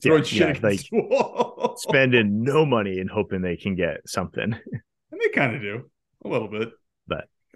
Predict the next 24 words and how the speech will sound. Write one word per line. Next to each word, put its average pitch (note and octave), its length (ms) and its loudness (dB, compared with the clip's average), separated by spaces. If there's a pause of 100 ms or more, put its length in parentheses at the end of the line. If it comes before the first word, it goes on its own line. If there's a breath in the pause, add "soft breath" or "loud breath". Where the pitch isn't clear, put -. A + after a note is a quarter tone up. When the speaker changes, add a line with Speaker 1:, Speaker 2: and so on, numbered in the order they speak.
(300)
Speaker 1:
So, - 100 -6
Speaker 2:
yeah. - 140 -4 (160)
Speaker 1:
all A2+ 100 -10
right. C#3+ 320 2 (500)
I - 120 0
Speaker 2:
Uh, B2+ 80 2
Speaker 1:
will - 80 -2
talk C#3 220 2
Speaker 2:
but - 60 -4
Speaker 1:
to C#3+ 60 -2
you C#3 60 0
Speaker 2:
I'm C#3 40 2
Speaker 1:
next C#3 120 -2
Speaker 2:
ex-, - 80 -14
Speaker 1:
week C#3+ 300 -4 (240)
Speaker 2:
I'm D#2+ 120 -10
excited F#2 340 -2
for A#2+ 60 -4
Speaker 1:
on F2+ 60 -6
Speaker 2:
some - 180 -14
J F2+ 180 -6
C - 200 -8
V F2 160 -6
D. - 340 -12